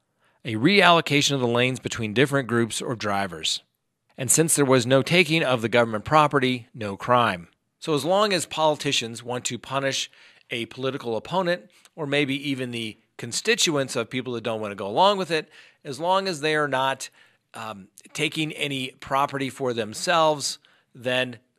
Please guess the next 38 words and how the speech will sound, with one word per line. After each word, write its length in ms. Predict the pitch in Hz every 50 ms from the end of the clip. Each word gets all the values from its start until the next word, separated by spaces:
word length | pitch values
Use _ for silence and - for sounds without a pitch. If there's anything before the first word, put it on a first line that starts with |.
| _ _
it's 200 | - 147 135 -
probably 500 | - - - 131 127 123 127 120 127 120
going 300 | 113 123 117 117 117 113
to 120 | - - 107
be 300 | 98 107 104 104 113 -
okay. 640 | - 104 101 98 - - 123 123 113 95 85 - _ _ _ _ _ _ _ -
This 180 | 127 113 123
is 160 | 127 120 107 - -
a 280 | - 127 120 113 104 - _ _ _ _ _ _
narrowing 760 | 104 104 110 123 135 147 160 160 156 147 143 139 139 135 147 - - -
of 420 | 131 117 113 110 110 107 107 - _ _
the, 480 | 165 113 113 110 107 104 101 98 95 _ _ _ _ _ _ _ - - _ _ -
uh, 460 | - 107 104 101 95 92 92 87 76 - - - _ _ _ _ _ _ _ _ _ _ -
corruption, 640 | - - 123 123 147 180 175 - - 156 143 139 131 117 _ _ _ _ _ _ _ _ -
uh, 220 | 127 117 107 104
statutes 720 | - - - - 147 139 139 - - 143 131 117 - - -
that 460 | - 202 156 120 131 120 117 113 - - 180
the 120 | 147 127 110
Supreme 420 | - - 104 - 131 131 131 120
Court 220 | - - 117 117
has 120 | 110 113 113
been 180 | 107 113 110
narrowing 420 | 110 113 117 117 113 113 110 113 -
over 280 | - 143 120 110 113
the 120 | 110 104 107
years 360 | 104 107 113 110 110 107 -
by 380 | - 104 101 101 101 101 95 - - - - _ _ _
the 60 | -
Supreme 420 | - - 113 - - 104 101 95 90
Court. 380 | - - 120 123 107 - - _ _ _ _ _ _ - - - _ _ _ _ _ _ _ _
I 140 | 113 123 143
know 200 | 156 156 151 147
that's 140 | 143 - -
kind 200 | - 147 143 143
of 100 | 135 143
in 80 | 147
the 80 | 143 139
weeds, 460 | 127 135 139 135 135 131 117 113